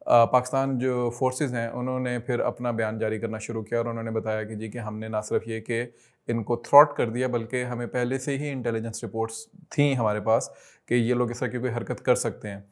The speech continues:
और ये एक ऐसी चीज़ है जिसके ऊपर उन्होंने already से प्लान किया हुआ था कि जब ये लोग आएंगे और अगर इन्होंने कोई अटैक किया या ऐसा इन्फिल्ट्रेट करने की कोशिश की तो they will respond to them। और पाकिस्तानी फोर्सेस ने इनको फिर रिस्पॉन्ड किया और ना सिर्फ रिस्पॉन्ड किया बल्कि इनके कुछ लोगों को मार भी दिया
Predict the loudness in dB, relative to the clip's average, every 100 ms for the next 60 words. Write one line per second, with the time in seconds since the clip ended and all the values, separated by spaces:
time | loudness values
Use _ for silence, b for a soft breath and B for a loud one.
0 | b b b b 4 6 6 6 6 4
1 | 2 2 2 0 0 0 -2 0 -2 -2
2 | -2 0 0 0 -2 -2 0 0 -2 -4
3 | -6 -2 -2 -2 0 0 0 -2 -2 -2
4 | -2 0 0 0 0 2 2 0 -2 -6
5 | -2 0 4 2 2 0 0 0 0 0
6 | 0 -4 -2 0 0 -2 -6 -8 -12 -8
7 | -4 -4 b b b b -2 6 8 8
8 | 8 4 2 0 -2 -2 -6 -6 -10 b
9 | b b b 6 8 8 6 4 2 2
10 | 0 -2 -2 -2 -2 2 4 4 0 0
11 | 2 2 2 0 -2 -2 -4 -4 -4 -4
12 | -2 -2 -2 -4 -6 -6 -6 -8 -4 -2
13 | -2 -6 -2 2 4 2 0 0 0